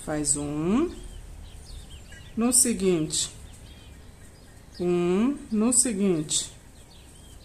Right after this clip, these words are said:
um ponto alto. No seguinte,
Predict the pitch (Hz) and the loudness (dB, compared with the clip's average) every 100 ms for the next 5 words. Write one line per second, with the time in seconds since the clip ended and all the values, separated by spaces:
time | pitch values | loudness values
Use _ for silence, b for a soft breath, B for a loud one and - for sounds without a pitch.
0 | - - - 185 185 190 165 165 208 208 | -20 -16 -2 2 4 2 0 -6 -2 2
1 | 202 226 269 262 226 214 - 196 180 160 | 4 4 2 2 2 4 2 2 0 0
2 | 143 139 - | 0 -2 -4